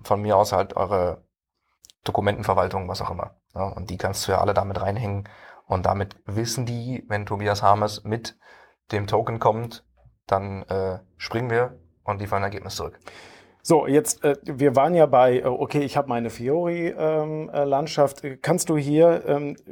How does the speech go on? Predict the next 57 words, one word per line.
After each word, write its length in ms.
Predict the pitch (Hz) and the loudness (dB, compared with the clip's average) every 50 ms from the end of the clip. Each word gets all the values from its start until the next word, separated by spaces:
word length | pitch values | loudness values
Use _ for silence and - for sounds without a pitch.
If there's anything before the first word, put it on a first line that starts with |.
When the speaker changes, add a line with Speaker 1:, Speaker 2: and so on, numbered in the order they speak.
| - _ - | -10 _ 0
Speaker 2:
das 160 | 139 131 - | 2 2 4
Gateway 440 | - 143 147 175 180 - 190 180 151 | 6 6 6 6 4 4 4 4 6
wäre 200 | 143 156 151 143 | 6 6 6 6
jetzt 320 | 139 135 131 131 - - | 6 4 2 2 0 -4
hier 160 | - 143 139 127 | 0 0 2 4
das, 360 | 135 135 160 160 - - - - | 4 4 4 4 -2 -6 -8 -10
was 520 | 143 131 135 135 131 131 131 - - - - | -8 -2 0 2 2 2 2 0 -4 -4 -6
wir 240 | 139 123 127 127 127 | -6 -2 0 0 2
hier 240 | 123 131 135 127 | 4 4 4 6
bei 120 | 117 113 113 | 6 4 4
Service 380 | - - 123 120 113 113 - | 4 2 2 2 2 2 -2
Provider 460 | - - 107 98 92 95 95 - - 98 | -4 -6 -4 0 2 2 2 4 2 0
Speaker 1:
Mhm. 60 | - | 0
Speaker 2:
eingerichtet 560 | 107 113 113 123 120 120 123 - 151 131 - | -2 -4 -6 -6 -6 -6 -6 -6 -8 -6 0
haben 260 | 131 135 131 131 147 - | 2 4 4 4 2 0
und 240 | - 123 123 - | -4 -4 0 4
das 220 | 123 120 - - - - | 4 4 4 2 -4 0
E 140 | 131 127 | 2 4
R 220 | 139 151 143 135 123 | 6 8 8 6 6
P 560 | - - - - 131 120 127 143 160 175 175 | 2 -6 -12 -8 -6 -4 -4 -4 -4 -4 -2
oder 200 | - 123 120 113 | -2 0 0 2
was 140 | 120 113 - | 0 0 0
auch 100 | 120 - | -2 -2
immer, 220 | 151 135 147 151 | 0 4 4 6
das 180 | 131 135 - - | 6 4 4 6
wäre 340 | 127 131 127 123 127 127 - | 4 6 6 6 6 4 2
hinten. 420 | - - 147 139 120 - - 110 | -2 -2 -2 -2 -2 -2 -8 -14
Kannst 160 | 107 - 110 - | -12 -8 -6 -2
du 60 | 110 | 0
das 140 | 113 120 156 | 0 2 2
auch 60 | 147 | 2
Speaker 1:
Genau, 180 | 139 - 101 | 2 4 4
Speaker 2:
noch 80 | - - | 4 4
einmalen 420 | - 151 151 147 147 156 170 180 | 2 -2 0 0 0 0 0 0
Speaker 1:
ich, 60 | 160 - | -2 -2
Speaker 2:
hier? 100 | 156 156 | 0 0
Speaker 1:
ich, 80 | 151 | 0
Speaker 2:
Also 160 | 135 113 120 | 2 4 4
Speaker 1:
äh, 220 | 123 98 95 92 - - - | 4 4 2 0 -2 -2 0
radier 240 | 110 107 - 123 147 | 0 2 2 2 2
mal 160 | 147 127 117 | 4 4 4
gerade 480 | 113 120 117 117 117 110 110 107 104 - - | 6 4 4 4 4 2 2 2 0 -4 -6
dich 200 | - 117 117 78 | -8 -6 -2 -2
als 140 | 110 107 101 | -2 -2 -2
User 220 | 123 143 123 107 | -4 0 0 2
hier 100 | 107 101 | 2 4
raus. 300 | 101 107 113 127 139 139 | 6 4 4 4 2 0
Speaker 2:
Ja, 280 | 135 127 120 123 123 - | 2 2 2 2 2 0
okay. 340 | 127 - - 139 143 156 156 - _ _ - | -2 0 0 0 0 0 -2 -8 _ _ -10
Speaker 1:
Äh, 440 | - 107 104 104 101 101 101 98 98 - _ _ | -8 -4 -2 -2 -2 -2 -2 -4 -4 -8 _ _
so 160 | _ - - 104 | _ -14 -12 -10
schnell 160 | - 101 104 | -6 -4 -2
kann's 160 | - 104 107 | -2 0 2
manchmal 240 | 117 113 110 107 104 | 0 2 2 0 0
gehen. 300 | 107 110 117 156 - - - 120 | 2 0 0 0 -2 -10 -12 -8
Speaker 2:
Ja. 120 | 110 113 123 - - - _ _ _ | -8 -8 -8 -10 -16 -20 _ _ _
Speaker 1:
Und 320 | - 104 101 101 98 - | 2 2 2 2 0 -8